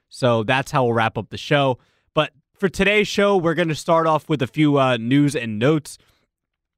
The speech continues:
Um, I'm sure you've heard, uh, Oakland A's outfielder Kristen Pache. Uh, Phillies acquired him in a trade. Acquire him in a trade, man. That, that's somebody that, you know, a few years ago, I believe was in the, was in the Braves farm system, if I'm not mistaken, and they were ta-,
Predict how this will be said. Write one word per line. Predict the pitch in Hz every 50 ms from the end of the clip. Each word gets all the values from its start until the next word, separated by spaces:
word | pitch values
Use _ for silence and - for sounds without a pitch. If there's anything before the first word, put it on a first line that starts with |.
| - - _ -
Um, | 127 127 117
I'm | 131 127
sure | - - - 196 214
you've | 220 185 170 160 123 -
heard, | - 156 165 160 143 127 113 101 _ _ _ _ _ _ _ _ _ _ -
uh, | 107 117 113 110 107 110 - -
Oakland | 151 170 160 - 185 160 156 -
A's | 123 135 147 147 143 127 - - -
outfielder | 135 139 - _ _ - 156 147 135 123 127
Kristen | - - - - 160 - - 156 123 104
Pache. | - - - 170 180 165 - - 190 170 160 160 156 143 _ _ _ _ _ _ _ _ _
Uh, | - 123 123 123 120 117 107
Phillies | - - - 196 208 220 208 160
acquired | 151 - - - 160 170 175 160 151 135
him | 120 143 165 180 175 160
in | 131 143
a | 131
trade. | 110 - - - - 180 220 254 240 156 120 95 82 _ _ _ _ _ _ _ _ _ _ _
Acquire | - - - - 196 226 240 214
him | 170 170 196 202
in | 190 170
a | 143
trade, | 110 - - 165 175 170 143
man. | 120 123 120 123
That, | 135 165 147 -
that's | - 185 233 -
somebody | - - 254 226 202 196 190 190 175
that, | 127 135 131 127 120 - _ _ _ _ _ _ _ _ _ _
you | - 127
know, | 147 147 127
a |
few | - - - 208 220
years | 160 131 175 233 233 175 143
ago, | 135 110 123 113 113 107 104 92
I | 113
believe | 117 120 120 123 160 185 160
was | 147 135 143
in | 143
the, | 135 117 107 95 92 95
was | 110 117 123
in | 190
the | 202 117
Braves | - - 104 117 175 226 220 -
farm | - 233 240 247 247 220
system, | - 269 247 - 285 277 269 254
if | - 160 -
I'm | 202 202
not | 233 254 208
mistaken, | - 208 - - 208 208 240 - 254 208
and | 156 127
they | 131
were | 143
ta-, | - 190 190 170